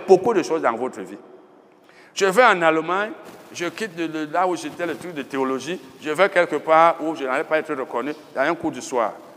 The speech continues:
Et je suis là, le monsieur qui dirigeait son école, j'habitais chez lui. Et quand je, je, j'ai un peu d'argent, je lui dis, commande-moi les livres de Kenneth Hagin aux États-Unis. Il commande. Il, ça vient,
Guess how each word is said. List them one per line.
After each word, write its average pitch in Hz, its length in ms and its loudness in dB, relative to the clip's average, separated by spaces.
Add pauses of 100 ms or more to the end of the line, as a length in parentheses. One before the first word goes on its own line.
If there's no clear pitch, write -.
(260)
Et 190 100 2
je 175 120 0
suis 202 220 -4
là, 196 220 4
le 165 140 -6
monsieur 160 380 -2
qui 196 160 -10
dirigeait 147 560 -6
son 131 260 -8
école, 147 360 -2 (220)
j'habitais 135 380 -4
chez 139 160 -4
lui. 110 200 -10 (420)
Et 170 440 0 (1040)
quand 254 260 4
je, 180 140 -6 (240)
je, 151 160 -6 (120)
j'ai 196 140 -2
un 220 100 0
peu 190 140 -2
d'argent, 160 440 2 (260)
je 160 80 -10
lui 214 120 -2
dis, 196 120 -6
commande-moi 208 480 4
les 185 120 2
livres 196 320 -2
de 185 80 0
Kenneth 156 340 -2
Hagin 185 180 -2
aux 185 80 2
États-Unis. 147 600 0
Il 190 100 -8
commande. 147 400 -2 (460)
Il, 262 200 0
ça 196 240 6
vient, 240 260 2